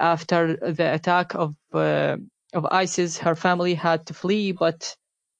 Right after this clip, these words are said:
uh, in the process, she, uh, she wasn't able to. So she w-, was stuck there as a slave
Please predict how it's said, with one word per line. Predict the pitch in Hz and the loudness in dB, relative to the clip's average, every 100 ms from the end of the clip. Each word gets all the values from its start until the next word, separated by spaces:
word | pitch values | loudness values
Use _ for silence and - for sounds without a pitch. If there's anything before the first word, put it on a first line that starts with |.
| _ - | _ -6
uh, | 180 170 170 | 0 2 2
in | 180 170 | 0 0
the | 170 | 0
process, | - 202 196 190 185 - - - | 2 2 2 0 0 -2 -14 -12
she, | - - - - - | -8 -8 -8 -12 -4
uh, | 175 165 | -2 -2
she | 175 - | -2 0
wasn't | 202 185 170 - | 2 2 0 2
able | 202 185 160 | 0 2 -2
to. | - 156 151 156 _ _ _ | 0 -2 -2 -6 _ _ _
So | - 175 170 | 0 2 2
she | - 196 190 | 2 2 2
w-, | 180 - - 175 - | 2 0 -4 -8 -2
was | 180 170 160 - - 160 | 0 0 -2 -6 -6 -6
stuck | - 190 185 | 0 0 0
there | 165 165 160 156 - | 0 2 2 0 0
as | 160 156 | -2 0
a | 160 156 - - | 0 0 -4 -14
slave | - 170 180 170 156 | -8 0 2 2 0